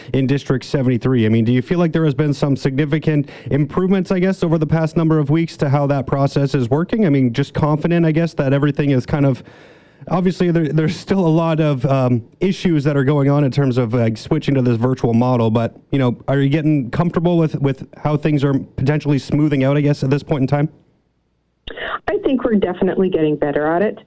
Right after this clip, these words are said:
Speaker 2: Um, the speed that we had to roll things out meant that, uh, it obviously wasn't perfect, uh, when we started, but I think everyone's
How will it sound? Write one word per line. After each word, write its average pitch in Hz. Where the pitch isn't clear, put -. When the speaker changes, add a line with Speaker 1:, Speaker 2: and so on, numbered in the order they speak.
Speaker 2:
Um, 170
the 175
speed 208
that -
we 180
had 175
to 156
roll 165
things 156
out 190
meant 156
that, 160
uh, 151
it -
obviously 160
wasn't 147
perfect, 202
uh, 160
when 160
we 160
started, 196
but 170
I 165
think 175
everyone's 170